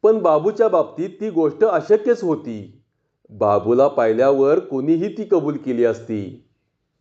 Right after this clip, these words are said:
निरागस मुद्रा करून बाबू म्हणाला, "अहो, हात कुठं लावलाय? नुसतं बघितलं,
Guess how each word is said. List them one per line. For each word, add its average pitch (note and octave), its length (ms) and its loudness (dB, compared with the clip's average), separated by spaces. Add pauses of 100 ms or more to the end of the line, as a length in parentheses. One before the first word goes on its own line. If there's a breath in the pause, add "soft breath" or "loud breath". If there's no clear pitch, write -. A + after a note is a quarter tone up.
(120)
निरागस C3+ 600 0
मुद्रा C3 340 0
करून C3+ 480 2
बाबू C#3+ 340 2
म्हणाला, A2 640 -2 (720)
"अहो, D#3+ 320 4
हात D#3+ 220 2 (140)
कुठं A#3+ 240 -2
लावलाय? C3+ 680 0 (360)
नुसतं D3 480 0
बघितलं, D#3+ 540 -2